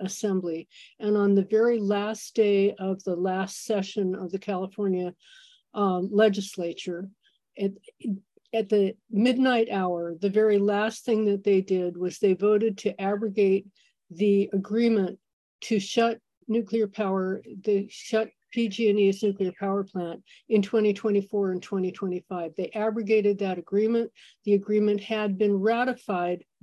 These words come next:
by the legislature and signed by Gavin Newsom, and they hid behind labor. There, there were labor spokespeople who came and testified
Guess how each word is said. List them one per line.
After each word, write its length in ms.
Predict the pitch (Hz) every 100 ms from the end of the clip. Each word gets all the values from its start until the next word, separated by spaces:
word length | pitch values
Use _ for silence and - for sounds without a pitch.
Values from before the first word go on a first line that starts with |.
| 185
by 240 | 208 240 254
the 100 | 233
legislature 840 | 202 180 180 - 180 170 - 185
and 180 | 190 196
signed 540 | 190 - 226 233 247 214
by 160 | 202
Gavin 400 | 190 185 180 175
Newsom, 480 | 170 170 - 175 160 - - - _
and 240 | 226 220 214
they 140 | 202
hid 340 | 202 262 262
behind 540 | 233 240 214 233 226 220
labor. 480 | 226 262 208 - _ _ _ _ _ _ _ _ _ _ _ _
There, 280 | 208 214 214
there 180 | 202 214
were 200 | 208 208 190
labor 540 | 196 214 226 233 247
spokespeople 1000 | - - 226 220 - - 226 202 208 196
who 140 | 208 196
came 420 | - 214 208 208
and 160 | 180
testified 840 | 185 214 196 - 202 202 190 190